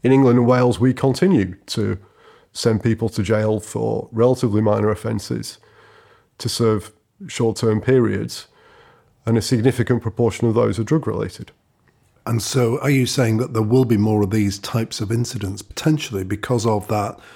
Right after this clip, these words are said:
Speaker 2: you know, only six out of ten staff being available, therefore gaps creating, people taking their own decisions about their own, uh, liberty, and also, um, some of those tensions perhaps expressing themselves in other ways,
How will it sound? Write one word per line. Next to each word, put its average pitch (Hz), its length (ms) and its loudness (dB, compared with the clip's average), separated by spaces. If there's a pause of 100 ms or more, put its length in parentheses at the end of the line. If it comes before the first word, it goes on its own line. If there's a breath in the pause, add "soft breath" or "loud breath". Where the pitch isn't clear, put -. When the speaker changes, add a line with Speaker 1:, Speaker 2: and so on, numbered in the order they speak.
(300 loud breath)
Speaker 2:
you 127 80 -2
know, 107 240 -4
only 113 220 2
six - 300 -4
out 110 100 -4
of - 140 -10
ten 107 260 -2
staff 104 560 -4 (360 soft breath)
being 104 200 0
available, 104 540 0
therefore 104 440 -2
gaps 107 340 -6
creating, 107 440 -4
people 113 300 -2
taking 104 400 -4
their 107 180 0
own 101 380 0 (380 soft breath)
decisions 107 600 2
about 113 320 0
their 113 160 4
own, 113 360 4
uh, 107 160 2
liberty, 117 760 2
and 117 180 2
also, 117 580 2 (440 loud breath)
um, 117 280 0
some 123 160 0
of 117 60 2
those 117 180 2
tensions 117 440 0
perhaps - 280 -4
expressing - 440 -4
themselves 110 400 -2
in 113 100 0
other 139 160 2
ways, 95 460 -6